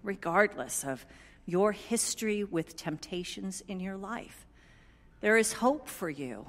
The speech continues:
in the midst of whatever you are now facing as a temptation, because you are God's.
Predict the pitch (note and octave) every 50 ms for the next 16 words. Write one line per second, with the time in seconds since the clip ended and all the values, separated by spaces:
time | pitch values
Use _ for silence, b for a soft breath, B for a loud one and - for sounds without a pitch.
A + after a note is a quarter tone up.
0 | - - G3+ F3+ F3 F3+ F#3 F#3+ F#3+ G3 A3 G#3+ - - - G#3+ F#3 F3 E3 E3+
1 | F3 F#3 G3 G3+ G#3+ A3 A#3 A#3+ A3+ G#3+ G3+ A3 A#3 A3 G#3 G3 G3+ G3 F#3+ F#3
2 | F#3 F#3+ G#3+ A#3+ B3+ A#3 G3+ - - D#3 C#3+ C#3 - - D#3 C#3+ - - D#3 C#3+
3 | C3+ C#3 - D3+ - - - C3+ C3 - - - D3 C#3+ D3+ - D#3+ C#3 C#3 C3
4 | B B B B B B B B B B B B B B B - - - E3+ -
5 | - G#3 F#3 - G3+ G3+ G#3 A3+ A3 G#3+ - A3+ A#3+ C#4 D#4 B3+ - - - -
6 | - -